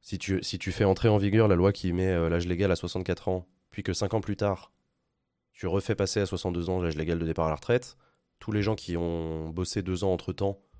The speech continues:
pour avoir l'âge légal pour partir, ils vont te dire, « Eh oh, t'es sympa, mais enfin, moi, je, je les ai fait les deux ans de plus. Du coup, j'ai quoi en échange ? » Bon, bah, si t'es pas un connard, bah, tu leur donnes une bonification, par exemple.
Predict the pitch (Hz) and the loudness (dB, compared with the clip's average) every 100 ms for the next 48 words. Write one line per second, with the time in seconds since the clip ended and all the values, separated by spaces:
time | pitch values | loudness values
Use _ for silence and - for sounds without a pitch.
0 | _ - 82 80 82 80 82 85 85 90 | _ -6 -2 0 0 0 -2 -2 -2 -2
1 | 80 78 - 123 120 85 85 87 87 95 | -4 -6 -4 -2 -2 -2 -4 -2 0 -2
2 | 98 87 95 92 117 95 92 98 95 82 | -4 -6 -4 0 0 0 -4 -4 -6 -8
3 | 80 80 85 85 110 131 101 90 90 98 | -8 -8 -10 -8 -4 -2 -2 -4 -4 -6
4 | 95 - _ - _ _ - - 101 92 | -10 -14 _ -20 _ _ -18 -10 -8 -6
5 | 87 87 98 123 92 _ _ _ _ _ | -4 -4 -4 -4 -4 _ _ _ _ _
6 | _ 78 71 - - - - 98 98 90 | _ -12 -10 -14 -12 -12 -8 -6 -2 -2
7 | - 85 143 - _ _ _ _ _ _ | 0 0 0 -2 _ _ _ _ _ _
8 | _ _ _ _ _ _ _ _ _ _ | _ _ _ _ _ _ _ _ _ _
9 | _ _ _ _ _ _ _ _ _ _ | _ _ _ _ _ _ _ _ _ _
10 | - 87 - - 87 80 78 85 85 85 | -14 -12 -12 -10 -6 -4 -4 -4 -4 -4
11 | 85 82 82 85 90 85 90 - 127 - | -6 -6 -8 -8 -6 -4 -6 -4 -4 -4
12 | - 90 90 85 | -2 -2 -2 -6